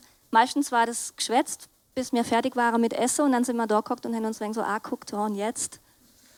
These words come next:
Und das hat echt, äh, ein paar Mal gebraucht, bis wir da auch so ein, eine neue Kultur in unsere Familie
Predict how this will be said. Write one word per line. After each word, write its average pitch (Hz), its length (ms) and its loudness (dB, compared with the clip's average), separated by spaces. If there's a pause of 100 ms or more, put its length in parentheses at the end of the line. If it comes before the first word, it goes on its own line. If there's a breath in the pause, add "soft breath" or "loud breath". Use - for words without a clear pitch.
(340 soft breath)
Und 247 460 2
das 254 160 0
hat 262 160 6
echt, - 340 4
äh, 294 60 2
ein 302 320 6
paar 254 300 6
Mal 269 180 8
gebraucht, - 380 4
bis 294 180 2
wir 277 100 6
da 262 200 4
auch 254 40 6
so 277 160 2
ein, 262 220 2
eine 240 120 4
neue 240 280 4
Kultur 269 440 0
in 285 100 4
unsere 285 220 6
Familie 269 460 2